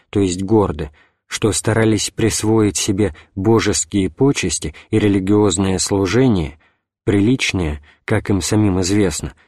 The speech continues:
только истинному Богу, и делают это до сих пор, насколько могут и где могут.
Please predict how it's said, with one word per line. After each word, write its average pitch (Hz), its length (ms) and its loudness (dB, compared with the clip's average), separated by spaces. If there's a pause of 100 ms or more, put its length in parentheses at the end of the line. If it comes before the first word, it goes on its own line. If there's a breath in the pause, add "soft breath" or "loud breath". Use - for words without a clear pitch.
(140 soft breath)
только 110 300 0
истинному 98 680 0
Богу, 90 400 0 (580)
и 107 200 4
делают 127 540 2
это 120 200 0
до 110 160 2
сих - 320 -2
пор, 117 220 0
насколько 95 560 -2
могут 110 500 2
и 107 60 2
где 101 260 2
могут. 87 500 -2